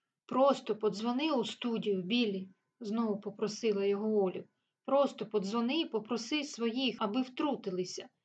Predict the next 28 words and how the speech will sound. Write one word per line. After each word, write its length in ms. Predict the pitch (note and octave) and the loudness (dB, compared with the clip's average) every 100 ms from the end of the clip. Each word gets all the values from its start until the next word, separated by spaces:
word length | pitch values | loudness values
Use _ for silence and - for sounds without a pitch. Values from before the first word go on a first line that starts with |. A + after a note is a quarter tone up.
| - | -6
Вони 280 | A3 B3 C#4+ | -2 -2 -2
все 360 | C#4 - D#4 | -6 0 2
можуть». 460 | A3+ G3+ E3+ F3+ F3 _ _ _ _ _ | 2 0 -2 -6 -8 _ _ _ _ _
«Нічого 680 | A#3+ C4 C4 C#4+ F4 D#4+ G#3 | -6 -4 0 4 4 6 4
вони 280 | G3 G#3 C#4+ | 2 2 0
не 160 | D4+ | 0
можуть, 540 | D4 A3+ A3 G3 G#3+ G#3+ | 0 2 2 0 -2 4
Олів», 320 | G#3 G3 F#3+ - _ _ - | 6 6 2 -4 _ _ -12
заперечив 680 | G#3 G#3+ G#3 G3+ G3 G#3+ | -10 -4 -2 0 -2 -2
дядько 380 | G3 G3 G3 G#3+ | -2 -2 -2 -4
Білі. 400 | F3+ G3 F#3+ F#3 - _ _ _ | -2 -2 -2 -4 -14 _ _ _
«Не 160 | C4 D4 | -6 -6
з 80 | |
такою 600 | - E4 E4 D#4 C4 A3+ | 0 0 4 4 6 4
гарячою 540 | G#3 A3+ G#3+ G3 - G#3+ | 4 4 4 4 0 -2
новиною. 600 | A3 A#3 A3 F#3+ F3 - _ | 0 0 0 0 0 -6 _
На 180 | A#3 C4 | -6 -4
дворі 380 | C#4+ D#4 E4 D4 | 0 4 4 2
сорок 420 | D4 D4 C#4+ C#4+ | 0 2 2 2
перший, 520 | - C#4+ G#3 - G3 F#3 - | 0 2 2 0 0 -2 -8
а 100 | A3+ | -4
не 120 | A#3 | -2
тридцять 560 | C4 A#3+ A3 A3 G#3+ | 0 0 2 0 0
перший 400 | - G#3 G3 A3 | 2 2 4 2
рік. 240 | G#3+ F#3+ - _ _ _ | 2 2 -2 _ _ _
Авторитет 800 | - - - D4+ C#4+ - D#4+ A3 | -12 -10 -4 -2 -2 0 -2 0
уже 240 | A#3+ G#3+ | -4 0
не 120 | C4 | 0